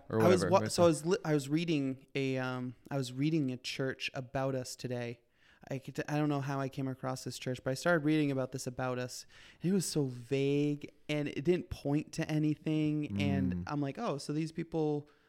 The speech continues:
Speaker 2: according to their website,
Speaker 1: Yeah.
Speaker 2: really like just being there."
Speaker 1: Yeah.
Speaker 2: Good, f-, good for you guys.
Speaker 1: <laughs>
Speaker 2: That's
Speaker 1: That's great.
Speaker 2: that's nice. And
Speaker 1: Nice.
Speaker 2: then it's just,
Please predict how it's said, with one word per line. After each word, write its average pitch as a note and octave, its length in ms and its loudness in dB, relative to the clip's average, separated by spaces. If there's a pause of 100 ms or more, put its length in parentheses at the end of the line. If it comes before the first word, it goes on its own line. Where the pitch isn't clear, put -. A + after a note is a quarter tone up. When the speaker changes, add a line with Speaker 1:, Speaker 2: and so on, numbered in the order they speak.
(140)
Speaker 2:
according A#3+ 360 4
to D#3+ 120 4
their C#3+ 100 6
website, C3+ 480 4 (180)
Speaker 1:
Yeah. G2+ 160 2 (160)
Speaker 2:
really D#3+ 400 4
like C#3+ 320 0
just - 260 -8
being C3 460 -2 (100)
there." B2 480 -6 (840)
Speaker 1:
Yeah. F#2 200 -4 (720)
Speaker 2:
Good, A3+ 220 4
f-, - 180 -16 (220)
good F4 200 2
for - 100 2
you D#3+ 160 6
guys. C#3 640 4
Speaker 1:
<laughs> - 60 -14
Speaker 2:
That's - 520 -2
Speaker 1:
That's - 120 -8
great. G#2+ 300 0 (120)
Speaker 2:
that's - 220 -2
nice. D#3+ 640 4
And F3+ 180 8
Speaker 1:
Nice. F3 180 6
Speaker 2:
then E3+ 80 4
it's D#3+ 100 2
just, E3+ 160 0